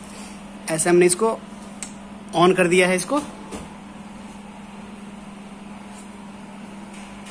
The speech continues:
और ये बारह volt की बैटरी से हमने इसको अटै-, अटैच,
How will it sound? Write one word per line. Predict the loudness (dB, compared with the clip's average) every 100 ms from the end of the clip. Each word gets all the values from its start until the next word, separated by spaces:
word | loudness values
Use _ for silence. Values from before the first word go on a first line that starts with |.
| -12 -10 2
और | 6
ये |
बारह | 6 6 6
volt | 6 4
की |
बैटरी | 6 4 4
से | 2
हमने | 4
इसको | 4 4
अटै-, | 4 2 0
अटैच, | -2 0